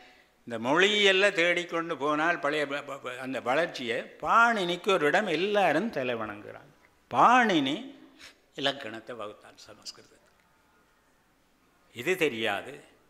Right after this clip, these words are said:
சேரந்தம்பி சிலம்பை இசைத்தது தெரியாது. தெய்வ வள்ளுவன் வான்மறை செய்தது தெரியாது. பாண்டிய சோழர்கள் பாரளித்தது, தர்மம் வளர்த்தது தெரியாது.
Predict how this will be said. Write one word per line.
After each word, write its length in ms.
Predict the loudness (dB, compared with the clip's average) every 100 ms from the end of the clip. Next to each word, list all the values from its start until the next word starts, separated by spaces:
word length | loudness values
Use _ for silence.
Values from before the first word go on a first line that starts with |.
| -20 -20 _ _ -8
சேரந்தம்பி 640 | 0 2 2 4 2 2 -2
சிலம்பை 440 | 0 0 2 2 2
இசைத்தது 560 | 2 0 0 -2 -2
தெரியாது. 680 | -2 -4 -6 -8 -10 -12 -18 -12
தெய்வ 280 | -6 0 2
வள்ளுவன் 540 | 4 2 0 -2 -2
வான்மறை 440 | 0 0 -2 -2 -2
செய்தது 500 | -4 -4 -4 -6 -6
தெரியாது. 640 | -6 -2 -2 -4 -8 -16 -20 -20 -20 _
பாண்டிய 480 | 2 2 4 2 2
சோழர்கள் 540 | 4 4 4 2 0
பாரளித்தது, 760 | 4 4 4 4 2 0 -2 0
தர்மம் 480 | 0 2 2 2 4
வளர்த்தது 540 | 4 4 0 -2 -2
தெரியாது. 640 | -2 -4 -4 -4 -4 -8